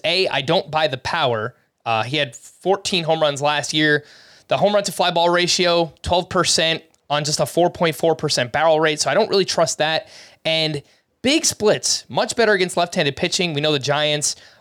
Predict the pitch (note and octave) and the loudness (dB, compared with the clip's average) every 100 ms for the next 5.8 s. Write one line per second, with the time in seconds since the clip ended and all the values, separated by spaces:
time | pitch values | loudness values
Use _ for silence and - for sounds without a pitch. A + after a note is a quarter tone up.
0 | _ D3 C#3+ C#3 C#3 C3 E3+ F#3+ F3 C#3 | _ 2 4 4 4 4 2 2 0 -4
1 | _ - - D3 - F3 D#3+ - D#3+ D#3+ | _ -12 -8 -4 -4 -4 -6 -6 -4 -4
2 | F3+ F3 G3 _ - A#3 - F3 E3 E3+ | -2 -4 -6 _ -4 -4 -4 -2 0 0
3 | - F3 D3+ - - - - E3+ F#3 C4+ | 0 0 0 -2 -16 -18 -6 -2 0 0
4 | - A#3+ A3 F#3+ F3+ - F#3 - G3 E3+ | 2 0 0 -2 -2 0 0 0 2 2
5 | D3 C#3 - E3 C#3+ B2 A#2+ - | 2 -2 0 2 2 0 0 -4